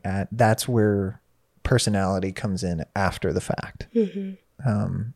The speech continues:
Speaker 1: personality is a response of behaviors,
Speaker 2: Yes.
Speaker 1: uh, that are seeking to maintain the homeostasis established in the dynamic between the parent-child first relationship. So when we're looking at,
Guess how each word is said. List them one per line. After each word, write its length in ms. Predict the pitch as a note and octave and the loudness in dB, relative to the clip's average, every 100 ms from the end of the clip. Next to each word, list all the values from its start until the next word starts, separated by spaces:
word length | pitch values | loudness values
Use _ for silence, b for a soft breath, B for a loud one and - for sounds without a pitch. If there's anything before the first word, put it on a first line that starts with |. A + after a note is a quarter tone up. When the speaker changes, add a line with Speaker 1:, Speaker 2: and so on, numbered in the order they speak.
| - | 0
Speaker 1:
personality 720 | B2+ A2 A2 G2 F#2+ F#2+ F#2+ | 2 4 2 2 2 0 -2
is 260 | - G#2 F2+ | 0 0 0
a 120 | G2+ F#2+ | 0 0
response 800 | F#2+ - - A2 A2+ G2+ - - | 0 0 2 4 6 4 0 -4
of 440 | - G2+ F#2+ A#2 | -2 -2 -2 -2
behaviors, 800 | G2+ - D3 C3+ - - A#2 - | -2 2 2 2 0 -2 -2 -2
Speaker 2:
Yes. 380 | - - - - - | -8 -12 -18 -14 -4
Speaker 1:
uh, 340 | G2 F#2+ F#2+ - | 0 2 0 -2
that 400 | B2+ A#2 F#2+ - - | 0 4 4 0 2
are 400 | G2 F2 E2 E2+ - - _ | 4 4 2 -2 -10 -20 _
seeking 460 | - - A#2+ A2 G#2+ | 2 4 4 2 -2
to 180 | - G#2 | 0 0
maintain 680 | F#2 F2 - A#2 G2+ F2+ F2+ | 0 0 -2 0 2 2 2
the 80 | |
homeostasis 1120 | F2+ - G2 F2+ E2 - F#2+ F#2 - F2 - - - | 0 2 2 4 2 0 0 0 0 -2 -4 -6 -6
established 600 | - G2 E2+ - - - | 2 4 4 4 0 -2
in 260 | F2+ F2+ | -2 -2
the 60 | F2+ | -2
dynamic 440 | F2 F2+ F#2 - | 0 0 -2 -4
between 520 | - - A2+ C#2+ - - | -4 -4 -4 -4 -6 -6
the 80 | - | -6
parent-child 680 | - F2+ - - - - - | -2 -4 -2 -2 -2 -2 -2
first 280 | - - - | -2 -2 -2
relationship. 680 | F2+ - - - - - - B B B B B - | -2 -2 -4 -4 -4 -4 -8 B B B B B 2
So 420 | - G2+ F#2 - | 8 8 6 2
when 180 | C3 G#2+ | 0 2
we're 120 | G2+ | 4
looking 380 | G#2+ A2+ G#2+ G#2 - | 4 2 2 -2 -2
at, 340 | F#2 F#2 - | -2 -2 -6